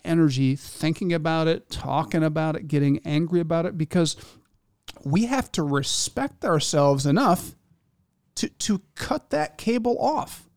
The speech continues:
I don't wanna be a per-, like, th-, there, there are people listening who, you're listening to this and you're being challenged because you have these cables. You cross somebody's path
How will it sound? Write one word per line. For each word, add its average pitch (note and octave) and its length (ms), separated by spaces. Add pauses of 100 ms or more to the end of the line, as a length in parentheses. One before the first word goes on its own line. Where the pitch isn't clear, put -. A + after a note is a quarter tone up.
(580)
I G#3 100
don't D4 160
wanna A3+ 160
be G3 120
a F#3+ 60
per-, - 260
like, F3+ 240 (680)
th-, E3 160 (240)
there, F#3+ 220
there F#3 300
are G3+ 240 (340)
people A3+ 380
listening D3+ 560 (560)
who, D3+ 500 (600)
you're D#3+ 280
listening G#3 260
to D3 60
this D3 160
and D#3 60
you're C#3+ 100
being C#3+ 200
challenged D#3+ 440
because C#3+ 360
you E3 120
have D#3+ 180
these C#3 180
cables. - 760 (500)
You D3+ 160
cross F3 380
somebody's D#3+ 340
path D#3 540